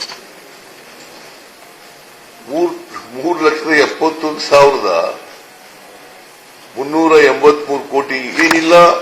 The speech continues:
ಏನಿಲ್ಲ ಅಂದ್ರೆ ಅವ್ರ ತಲೆಯಲ್ಲಿ ಏನೂ ಇಲ್ಲ ಅಂತ ಆಯ್ತು. ಅವ್ರ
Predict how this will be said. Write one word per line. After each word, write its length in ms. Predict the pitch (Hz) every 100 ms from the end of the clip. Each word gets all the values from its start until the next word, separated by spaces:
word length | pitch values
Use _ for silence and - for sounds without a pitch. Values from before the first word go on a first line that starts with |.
| - -
ಏನಿಲ್ಲ 380 | 123 107 82 76 - - - - - - - - - - - - - - - -
ಅಂದ್ರೆ 180 | 117 131
ಅವ್ರ 220 | 120 -
ತಲೆಯಲ್ಲಿ 380 | 113 139 135 127
ಏನೂ 120 | 123
ಇಲ್ಲ 220 | 123 113
ಅಂತ 260 | 104 - 90
ಆಯ್ತು. 480 | 82 - - - - - - - - - - - - - - - - - - - - - - - - - - - - - - - -
ಅವ್ರ 140 | 107